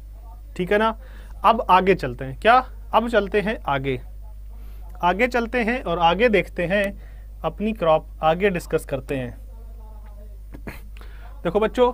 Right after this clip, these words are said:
आपको पता है कि हम लोग रैपिड फायर की सीरीज चला रहे हैं। क्या? रैपिड फायर की सीरीज चला रहे हैं, यहाँ पे हम लोग जो भी यहाँ पे पढ़ते हैं,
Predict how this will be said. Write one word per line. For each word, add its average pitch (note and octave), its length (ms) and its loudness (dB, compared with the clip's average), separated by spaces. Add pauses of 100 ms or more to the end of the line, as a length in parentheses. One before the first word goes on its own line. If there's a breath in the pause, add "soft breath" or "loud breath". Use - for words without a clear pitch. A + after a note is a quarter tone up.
(160)
आपको F3 320 4
पता G3 320 8
है A3+ 100 6
कि A#3 120 -2
हम F#3 180 0
लोग F#3 220 2
रैपिड D#3+ 360 6
फायर F#3 300 6
की F3 140 -4
सीरीज F3+ 360 -2
चला C#3 220 2
रहे C3 120 0
हैं। B2 80 -6
क्या? F#3+ 280 6 (480 soft breath)
रैपिड F3 500 6
फायर F#3+ 380 6
की G3+ 200 -4
सीरीज F#3 420 -2
चला E3 240 4
रहे E3+ 180 4
हैं, G3 300 0
यहाँ E3+ 420 2
पे G#3+ 300 2 (320 loud breath)
हम E3+ 180 0
लोग G#3 180 6
जो F3+ 200 4
भी A3+ 200 2
यहाँ F#3 200 4
पे F3+ 140 0
पढ़ते E3 400 2
हैं, A3+ 300 0